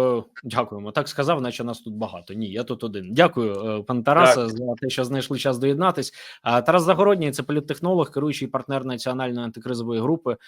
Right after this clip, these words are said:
Speaker 1: був моїм гостем. Спасибі. Ви на YouTube-каналі Телеграф ю а. Я Микита Міхальов. Бережіть себе. Па-па.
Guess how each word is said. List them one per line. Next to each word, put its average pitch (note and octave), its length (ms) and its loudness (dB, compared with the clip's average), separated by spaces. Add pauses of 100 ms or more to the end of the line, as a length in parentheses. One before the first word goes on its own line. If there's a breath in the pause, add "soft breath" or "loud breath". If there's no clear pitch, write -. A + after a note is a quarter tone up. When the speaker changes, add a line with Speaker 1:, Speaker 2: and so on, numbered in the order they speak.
(220 soft breath)
Speaker 1:
був B2+ 180 -6
моїм A#2+ 200 -2
гостем. B2+ 420 -2
Спасибі. C#3 680 -2 (260 loud breath)
Ви C3 100 0
на E3+ 80 4
YouTube-каналі D3+ 560 2
Телеграф C3 440 0
ю D3 120 2
а. F3+ 120 2 (140)
Я B2 140 -2
Микита B2 300 -6
Міхальов. C3 460 -2
Бережіть A2 380 -4
себе. F#2 220 -12 (160)
Па-па. G2+ 220 -14